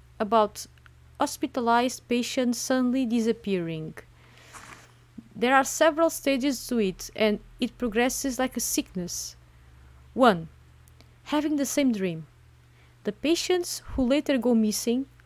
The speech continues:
first see the same dream every day, usually about dead lovers or family. Two, dreaming of the manor.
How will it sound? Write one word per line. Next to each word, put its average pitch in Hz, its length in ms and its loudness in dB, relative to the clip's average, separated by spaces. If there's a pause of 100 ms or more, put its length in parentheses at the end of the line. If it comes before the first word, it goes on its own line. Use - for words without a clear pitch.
(180)
first - 380 0
see - 100 0
the 254 100 2
same 294 340 0
dream 269 300 0
every 240 320 0
day, 175 280 -2 (560)
usually 277 580 6
about 247 360 4
dead 233 180 2
lovers 226 520 0
or 214 120 2
family. 175 560 -6 (1800)
Two, 202 320 0 (680)
dreaming 311 380 4
of 330 140 4
the 320 80 2
manor. 277 480 0